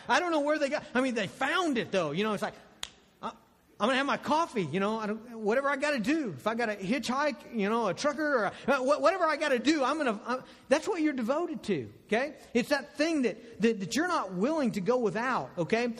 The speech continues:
So, are you thinking about what you're devoted to, by the way?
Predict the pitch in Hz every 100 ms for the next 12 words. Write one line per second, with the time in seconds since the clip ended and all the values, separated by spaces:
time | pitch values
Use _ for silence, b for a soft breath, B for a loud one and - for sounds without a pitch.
0 | B - 269 226 - - - - - -
1 | - - - - _ _ _ _ _ 190
2 | 220 330 320 294 247 233 185 214 226 226
3 | 233 226 226 226 240